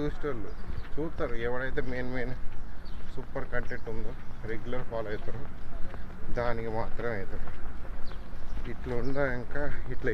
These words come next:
చేసినాక చిన్న చిన్న యూట్యూబర్లు, కొత్త కొత్త వచ్చేటోళ్ళు, సీనియర్ యూట్యూబర్లు, ఆ, ఫ్యూచర్లో సక్సెస్ అని హోప్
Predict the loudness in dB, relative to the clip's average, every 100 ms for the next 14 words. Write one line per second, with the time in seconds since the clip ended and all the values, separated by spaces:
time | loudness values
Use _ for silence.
0 | 4 4 2 0 2 4 4 4 0 -2
1 | -2 0 0 0 0 0 0 0 0 0
2 | 0 2 2 2 0 2 2 2 2 0
3 | 0 -2 0 0 0 -2 0 0 2 0
4 | 2 2 4 2 2 0 -4 2 2 4
5 | 0 0 2 2 2 2 2 2 2 2
6 | 2 0 0 0 0 2 2 2 -2 -2
7 | 0 -2 -4 -2 2 2 4 2 2 -4
8 | 0 0 0 0 -2 -2 -2 -2 -2 -2
9 | -4 -2 -2 -2 -4 -6 -6 -2 0 2
10 | 2 2 4 4 4 2 -2